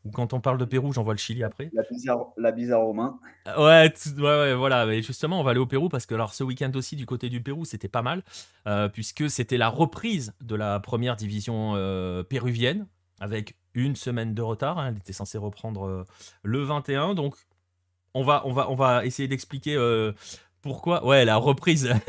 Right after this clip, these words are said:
Speaker 1: <laughs> comme tu dis, Pierre, dans le chat, la reprise entre guillemets, euh, et parce que effectivement, le championnat a commencé dans la plus grande, euh, la plus grande confusion, euh, puisque plusieurs rencontres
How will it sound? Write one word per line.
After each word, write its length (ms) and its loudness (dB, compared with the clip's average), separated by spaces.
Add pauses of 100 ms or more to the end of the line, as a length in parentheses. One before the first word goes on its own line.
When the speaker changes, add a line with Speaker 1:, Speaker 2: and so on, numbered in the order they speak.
Speaker 1:
<laughs> 260 0
comme 140 0
tu 160 -8
dis, 160 -2
Pierre, 240 -2
dans 180 0
le 140 2
chat, 240 0 (480)
la 240 4
reprise 640 0
entre 540 4
guillemets, 440 0 (380)
euh, 580 4 (580)
et 240 2
parce 220 -2
que 100 0
effectivement, 440 0
le 80 0
championnat 380 -4
a 40 -2
commencé 380 -4
dans 100 -4
la 100 -4
plus 140 -10
grande, 420 -6 (120)
euh, 180 -2
la 120 0
plus 160 -8
grande 340 -4
confusion, 580 -8 (460)
euh, 500 0
puisque 360 -8
plusieurs 580 -4
rencontres 540 -6